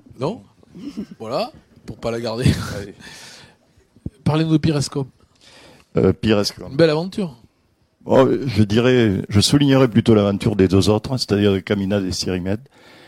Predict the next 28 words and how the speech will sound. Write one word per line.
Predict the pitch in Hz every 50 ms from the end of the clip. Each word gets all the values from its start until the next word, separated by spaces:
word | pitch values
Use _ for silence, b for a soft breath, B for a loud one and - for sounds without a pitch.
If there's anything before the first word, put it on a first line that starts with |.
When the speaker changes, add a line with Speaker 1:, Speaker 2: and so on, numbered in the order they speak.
| B B B
Speaker 2:
Je | - 104
trouve | 95 - - 123 104
que | 92
vous | 101
avez | 107 101 101 95
fait | - -
un | 101 92
très | - - - 113
bon | 101 98 101
choix. | 92 - 98 92 - - B B B B B B B B B B
Parce | - - 95 -
que | - 101
Caminade, | 95 - - 113 110 113 113 107 110 113 113 110 98 92 92 90 90 87 87
c'est | 90 - - 98 - -
une | 101 101
entreprise, | 98 95 - - 98 - - 110 104 92 80 87 92 92 - 76 - _ -
un | 101 110
artisan, | 117 - - - 113 95 107 127 127
c'est | - -
un | 113 101
industrie-, | 101 98 98 95 98 - - - 110 101 101 95 92
un | 104 107 110 110 110
industriel, | 113 117 113 - 120 120 107 - - - 107 101 113 120
c'est | 113 - 113 - -
un | 107
artisan | 107 101 - - 104 104 92 98 117 120 120 110
qui | - - 95
a, | 95 92 92 95 95